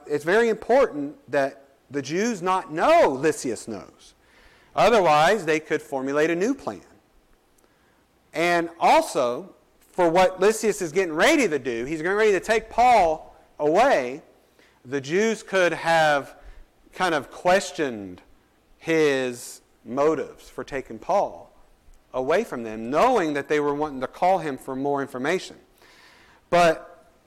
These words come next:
in God's providence, we see that he's using Lysias here. Now, let's look at verse twenty-three through thirty-five. Here is where the plot falls apart.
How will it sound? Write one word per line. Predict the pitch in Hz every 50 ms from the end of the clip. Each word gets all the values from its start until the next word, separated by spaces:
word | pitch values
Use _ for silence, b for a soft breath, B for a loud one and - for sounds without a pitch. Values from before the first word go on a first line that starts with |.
| _ _ _ _ _ _ _ -
in | 135 151 151
God's | 147 170 202 226 233 226 -
providence, | - - 214 214 214 208 214 214 214 220 233 - - - - _ _ _ _ _ _ _ _ _ _ -
we | 139 160 175 175
see | 160 - - 196 202 202 202
that | 180 175 151 147
he's | 170 190 185 180 147 131
using | 151 165 180 185 165 165 165 160 156 151 147 151 151 - - -
Lysias | 123 139 147 143 - - 117 101 - -
here. | - - - - _ _ _ b b b b b b b b b b b b -
Now, | 135 135 135
let's | 120 147 165 170 -
look | 196 185 196
at | 175
verse | 147 165 175 180 175 -
twenty-three | - - 180 180 170 165 - - 165 165 175 185 190 196 196 - - - _
through | - 147 139
thirty-five. | - 156 156 160 160 156 - - 156 147 139 135 139 160 180 - - _ _ _ _ _ _ _ _ _ _ _ _ _ _ b b b b b b b b b b b
Here | - 180 190 208 226 240
is | 233 202 180
where | 190 190 185 180
the | 165 160
plot | 151 - - 180 175 180 175 180 180 - - - -
falls | - 147 147 147 147
apart. | 147 - - 120 85 - -